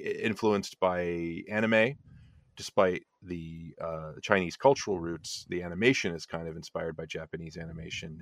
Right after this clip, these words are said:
and it's very, you would not think you were watching a Disney Pixar production, and I think that's got some people in a twist. It's also got some people crying foul because Disney pulled its theatrical release,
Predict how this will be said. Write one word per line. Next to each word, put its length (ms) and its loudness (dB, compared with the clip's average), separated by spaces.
and 340 -8
it's 140 0
very, 540 10
you 160 4
would 160 6
not 220 6
think 200 2
you 80 2
were 80 4
watching 340 -2
a 40 -8
Disney 320 -4
Pixar 500 -4
production, 420 -2
and 120 -4
I 60 -2
think 200 -2
that's 200 0
got 180 -2
some 200 0
people 380 -4
in 80 -8
a 40 -12
twist. 480 -2
It's 120 4
also 180 12
got 160 8
some 120 6
people 240 2
crying 340 8
foul 440 8
because 260 2
Disney 440 0
pulled 280 4
its 140 -2
theatrical 640 0
release, 520 -8